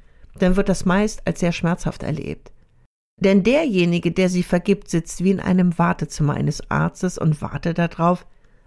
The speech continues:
auch endlich an die Reihe zu kommen. So ist es mit der inneren Gelassenheit desjenigen, der sie bereits vergeben hat, häufig bald vorbei.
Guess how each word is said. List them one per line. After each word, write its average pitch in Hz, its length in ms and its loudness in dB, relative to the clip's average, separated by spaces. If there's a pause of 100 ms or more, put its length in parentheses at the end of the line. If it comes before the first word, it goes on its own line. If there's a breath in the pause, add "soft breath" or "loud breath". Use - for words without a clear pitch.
(180)
auch 175 380 2
endlich 196 380 -2
an 208 80 0
die 214 80 0
Reihe 196 340 -2
zu - 160 -12
kommen. 170 440 -8 (1040)
So - 100 0
ist 226 160 6
es 220 140 4
mit 208 160 4
der 208 220 2
inneren 247 400 2
Gelassenheit 202 680 2
desjenigen, 190 600 2
der 185 120 4
sie 170 140 -4
bereits 170 400 0
vergeben 196 400 2
hat, 143 240 -2
häufig 170 320 0
bald - 220 -4
vorbei. - 540 -6